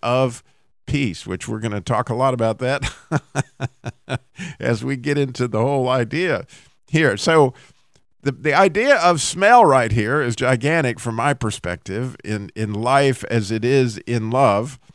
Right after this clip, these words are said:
and in marriage. And then it says,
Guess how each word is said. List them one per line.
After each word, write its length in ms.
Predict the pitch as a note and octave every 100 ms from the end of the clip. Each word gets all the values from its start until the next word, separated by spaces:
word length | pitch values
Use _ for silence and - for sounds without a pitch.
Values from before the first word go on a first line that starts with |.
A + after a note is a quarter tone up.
| _ _ -
and 220 | B2+ A#2+
in 160 | A2+
marriage. 500 | A2 E3+ E3 C3+ D#3+ - _ _ _ _ _ _ _ _ _ _ - _ -
And 220 | B2+ C#3
then 180 | F#3+ A3
it 120 | D#3+
says, 460 | - C3+ C3 C3